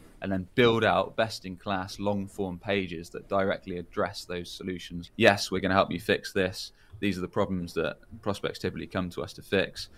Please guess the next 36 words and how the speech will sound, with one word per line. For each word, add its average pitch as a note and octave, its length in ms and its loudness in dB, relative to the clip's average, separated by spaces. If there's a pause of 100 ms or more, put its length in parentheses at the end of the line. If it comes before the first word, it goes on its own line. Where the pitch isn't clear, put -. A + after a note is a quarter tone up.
(200)
This G#2 180 0
is G2 100 -4
how G2+ 220 8
we F#2 120 0
do F#2+ 200 2
it. F#2 160 2
This G2 160 -8
is F#2+ 80 -10
some E2+ 140 -8
case F#2 260 0
studies. F2+ 400 -2
These F#2+ 140 -2
are F2 40 -8
some - 160 -8
common F2 280 -6
questions F2+ 420 -6
around F#2 260 0
it. - 140 -2 (220)
Here's A2+ 180 2
a F#2 60 -4
video F#2 320 2
summary. F#2+ 480 0 (400)
Right, G2 200 4
here's G#2+ 220 -2
some G2 100 -8
social F#2+ 380 -2
proof. F#2+ 300 -2
Here's F#2+ 120 -2
a F2 60 -10
testimonial, F#2 640 -4
a - 20 -2
video F2+ 280 -2
review F2+ 280 -2
of D#2+ 80 -6
our D#2 60 -4
client. F#2 400 -2